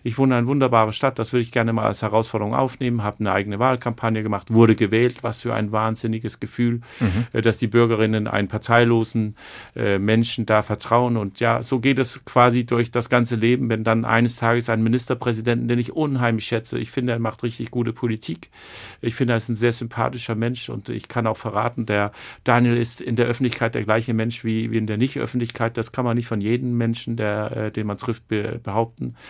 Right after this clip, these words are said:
Speaker 1: Äh, hat eine sehr menschliche Art. Und wenn so jemanden einige Male hintereinander anruft, sagt, "Komm, Klaus",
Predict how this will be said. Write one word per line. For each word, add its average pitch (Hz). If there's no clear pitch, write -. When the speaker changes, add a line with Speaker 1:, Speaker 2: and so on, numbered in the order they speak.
Speaker 1:
Äh, 120
hat 117
eine 120
sehr 131
menschliche 117
Art. 113
Und 104
wenn 117
so 135
jemanden 123
einige 151
Male 117
hintereinander 113
anruft, 107
sagt, -
"Komm, 120
Klaus", 95